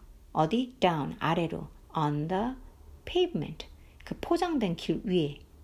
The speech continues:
내려놓은 거죠. He bent over, 그는 구부린 거죠. Bent over, 이렇게 구부렸어요. And opened the suitcase, suitcase. 그리고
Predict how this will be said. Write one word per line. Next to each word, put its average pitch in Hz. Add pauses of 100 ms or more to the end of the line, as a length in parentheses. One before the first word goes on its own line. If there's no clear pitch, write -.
내려놓은 151
거죠. 151 (920)
He -
bent 202 (160)
over, 208 (440)
그는 196 (320)
구부린 240
거죠. 147 (260)
Bent 151
over, 254 (200)
이렇게 233
구부렸어요. 160 (420)
And 170 (240)
opened 226 (120)
the 175
suitcase, -
suitcase. - (380)
그리고 208